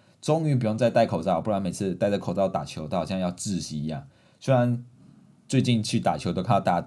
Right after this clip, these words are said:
大家都没有在戴口罩啊，不过现在开始开放了。还有呢，就是拍照不用戴口罩了。之前大-，大家都戴着口罩的时候，就是，就会发现全部人都是帅哥美女啊，因为戴着口罩只露出一双眼睛，就会有神秘感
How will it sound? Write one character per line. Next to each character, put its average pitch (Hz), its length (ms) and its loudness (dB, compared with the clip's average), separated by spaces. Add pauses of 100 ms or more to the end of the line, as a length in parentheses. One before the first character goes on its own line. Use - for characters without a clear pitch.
(160)
大 113 120 4
家 95 140 -2
都 90 80 -2
没 82 80 -4
有 78 60 -6
在 85 120 -8
戴 87 160 -4
口 69 200 -10
罩 - 140 -4 (220)
啊， - 80 -16
不 80 80 -10
过 90 240 -2 (320)
现 - 160 -8
在 101 80 2
开 92 140 0
始 87 140 -6
开 95 260 -2
放 95 220 0
了。 71 160 -10 (680)
还 135 120 2
有 135 40 6
呢， 127 100 4
就 127 120 2
是 117 240 4
拍 107 180 2
照 117 160 6
不 92 100 0
用 90 100 2
戴 95 120 4
口 87 160 -4
罩 82 160 2
了。 - 180 -8 (260)
之 131 120 0
前 123 180 2
大-， 123 240 4
大 117 140 8
家 98 160 4
都 98 160 2
戴 101 180 6
着 92 120 0
口 78 160 -4
罩 90 100 2
的 82 60 0
时 76 80 -8
候， 71 260 -4
就 98 100 -4
是， 90 120 -4 (100)
就 101 180 2
会 98 80 0
发 90 160 -2
现 87 220 -4
全 - 160 -6
部 87 80 -2
人 92 80 0
都 87 100 0
是 87 120 -8
帅 87 240 -2
哥 78 180 -6
美 73 220 -6
女 87 200 -4 (240)
啊， - 80 -10
因 92 80 -4
为 101 120 -4
戴 101 120 2
着 101 120 0
口 82 120 -6
罩 87 160 0
只 78 200 -6
露 95 180 0
出 87 400 -2
一 95 60 -8
双 87 220 -2
眼 69 200 -6
睛， 78 260 -6 (220)
就 95 140 -8
会 104 100 -6
有 73 80 -10
神 - 240 -6
秘 92 260 0
感 71 160 -8